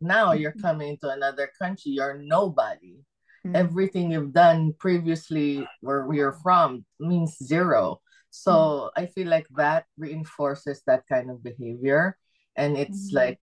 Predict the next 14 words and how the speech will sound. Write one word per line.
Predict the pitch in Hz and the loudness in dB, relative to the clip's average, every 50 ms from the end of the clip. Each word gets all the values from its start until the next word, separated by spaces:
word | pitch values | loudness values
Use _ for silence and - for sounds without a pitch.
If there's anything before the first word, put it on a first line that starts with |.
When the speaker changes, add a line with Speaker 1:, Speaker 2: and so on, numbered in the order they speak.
| _ _ _ _ _ _ - | _ _ _ _ _ _ -8
Speaker 1:
it's | 147 - - - | -8 -4 -2 0
another | 202 202 196 196 202 208 196 185 214 208 208 202 190 | 2 2 4 4 4 2 2 2 0 0 0 -2 -2
level | 170 160 160 160 156 156 160 156 156 | 2 4 4 4 4 2 -2 -6 -6
of | 147 135 _ | -8 -10 _
growing | - 147 143 139 139 131 135 127 - | -6 -6 -6 -6 -6 -8 -12 -10 -6
up | 123 131 117 - _ _ _ _ _ _ _ _ _ - | -6 -6 -6 -6 _ _ _ _ _ _ _ _ _ -6
Speaker 2:
Mm. | 208 208 214 240 247 247 247 254 254 254 247 240 226 220 214 208 196 185 180 | -2 -2 -2 -2 -2 -4 -4 -4 -4 -4 -2 -2 0 0 2 0 0 0 0
Speaker 1:
that, | - 139 135 123 - - - - _ _ _ _ - | 0 0 0 -2 -4 -8 -20 -20 _ _ _ _ -6
that | - - 147 147 - _ _ _ - | -2 -2 -2 -2 -4 _ _ _ -6
gets | 156 147 143 - - - - - | -4 -4 -6 -6 -10 -14 -8 -6
you | 151 147 143 _ - - | -4 -4 -4 _ -6 -2
to | 151 139 135 127 120 - 113 - - - _ _ _ _ - - - - - | -2 0 0 -2 -6 -10 -12 -14 -16 -18 _ _ _ _ -18 -16 -10 -2 0
be | 147 - 135 147 143 | 2 4 6 6 6
able | 131 120 131 131 131 131 | 6 4 4 2 2 2